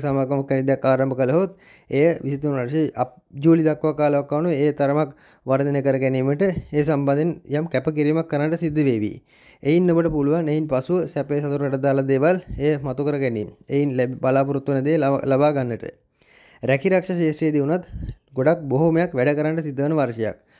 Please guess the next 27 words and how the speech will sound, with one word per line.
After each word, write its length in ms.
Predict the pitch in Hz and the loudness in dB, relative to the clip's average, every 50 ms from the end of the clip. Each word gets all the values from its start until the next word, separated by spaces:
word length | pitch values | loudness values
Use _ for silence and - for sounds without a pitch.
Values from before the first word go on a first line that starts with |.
| _ - _ _ _ _ | _ -20 _ _ _ _
වෙහෙස 300 | - 117 131 143 160 156 165 | -4 0 0 2 2 2 2
මහන්සි 320 | 151 147 151 147 139 139 | 0 0 0 0 -2 -2
වන්නට 240 | 139 143 151 165 156 | -2 -2 -2 -2 -2
සිද්ධ 160 | 143 135 131 | -2 0 0
වන 160 | 147 156 165 | 0 2 2
වර්ෂයක්. 400 | 156 131 113 110 113 117 107 98 - - - - - | 2 2 0 0 -2 -2 -2 -4 -6 -12 -18 -16 -10
ඔබට 240 | 131 139 156 156 175 135 135 - | -4 -2 0 0 0 -2 -2 -2
සාර්ථක 400 | - 135 127 143 160 147 160 151 | 0 0 2 0 0 -2 -2 -2
වීම 160 | 156 151 151 | -2 0 0
ඇත්තේ 260 | 147 139 139 - 180 160 139 | 0 -2 -2 -2 0 2 2
ව්‍යාපාර 320 | 143 143 143 151 156 147 | 2 2 2 2 0 0
ක්ෂේත්‍රයෙන් 420 | 147 156 156 147 143 - 185 196 175 | 0 -2 -4 -4 -2 -4 -4 0 0
පමණයි. 380 | 165 147 143 123 107 104 - - _ _ _ _ _ _ _ _ _ _ _ _ | 2 0 2 0 -2 -4 -6 -8 _ _ _ _ _ _ _ _ _ _ _ _
රැකී 320 | 120 117 127 123 123 175 165 | -2 -2 -2 0 2 2 2
රක්ෂා 240 | 170 160 - 165 151 | 2 0 -2 -4 -2
ක්ෂේත්‍රයේදී 540 | 156 156 151 147 - 156 147 147 170 170 151 | 0 0 0 0 0 -2 0 2 2 2 2
යම් 140 | 151 151 147 | 0 0 -2
පසුගාමී 480 | 139 131 143 143 143 143 143 147 135 | -2 -2 0 0 0 2 2 2 0
තත්ත්වයන්, 320 | 135 127 131 - 147 175 185 151 139 135 | -2 -2 -2 -2 -2 -2 -2 -4 -2 0
බාධාකාරී 560 | 131 139 139 139 143 135 143 143 139 139 131 | 0 2 2 2 -2 -2 -2 -2 -2 -2 -4
තත්ත්වයන් 260 | 127 - 156 160 151 | -2 -2 -2 0 0
බහුල 220 | 123 135 143 143 135 | 0 0 0 0 0
වශයෙන් 240 | 135 151 156 139 | 0 -2 -2 -2
සක්‍රිය 320 | - 135 135 - 143 139 135 | -4 -4 -4 -2 0 0 0
වෙනවා. 300 | 131 120 123 139 175 175 - - - _ _ _ _ _ _ _ _ _ - | 0 0 2 2 2 0 -2 -6 -14 _ _ _ _ _ _ _ _ _ -4
බොහෝ 240 | 143 147 170 170 160 | 0 2 2 2 2
දුරට 260 | 156 151 147 139 | 2 0 0 2